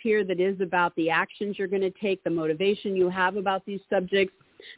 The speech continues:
the passion you're bringing to it or any anger you might have over something happening here, and what's going on, you know, artistically, romantically,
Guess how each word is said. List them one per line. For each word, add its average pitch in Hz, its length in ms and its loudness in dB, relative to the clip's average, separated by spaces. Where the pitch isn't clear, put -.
the 208 80 4
passion 202 600 2
you're 180 180 4
bringing 196 500 0
to 214 140 -2
it 202 100 2
or 165 180 2
any 190 360 -2
anger 190 260 0
you 190 180 0
might 175 220 -2
have 180 240 -2
over 175 280 -2
something 170 360 -4
happening 202 480 -2
here, 202 300 0
and 196 280 4
what's 208 300 -2
going 190 320 2
on, 190 420 0
you 185 100 0
know, 170 200 -2
artistically, 175 720 0
romantically, 202 800 2